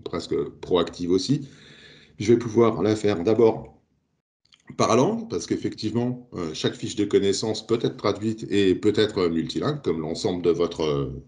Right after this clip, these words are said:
de, de votre C R M d'ailleurs. Et puis, je vais pouvoir rechercher par mots-clés et taper, par exemple, ici, annulation.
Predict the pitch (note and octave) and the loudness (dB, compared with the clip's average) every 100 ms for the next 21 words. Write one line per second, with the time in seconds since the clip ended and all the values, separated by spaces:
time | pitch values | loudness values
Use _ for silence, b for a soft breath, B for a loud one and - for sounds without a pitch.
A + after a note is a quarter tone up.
0 | - - - D2 E2+ D2 D2+ D2 C#2+ - | -20 -20 -8 0 2 2 -2 -4 -6 -6
1 | - F#2+ F3 G3 G#2 D3 - - B B | 0 2 2 2 2 2 -2 -16 B B
2 | B B B - F#2+ E3+ G3 C#3 C#3 G#2 | B B B 0 2 2 0 -2 2 2
3 | A#2+ F2 - - E3 B2+ A#2+ A2+ - C#2+ | 2 0 -4 -4 -2 -2 -2 -4 -4 -6
4 | - E2 E2 - - F#2+ D2+ D2+ A#2 - | -6 -4 -2 0 0 -2 -6 -4 -6 -6
5 | D#2+ - B2+ - _ - A#2+ G#2+ G#2 - | -10 -10 -12 -14 _ -2 0 0 -2 -4
6 | - | -10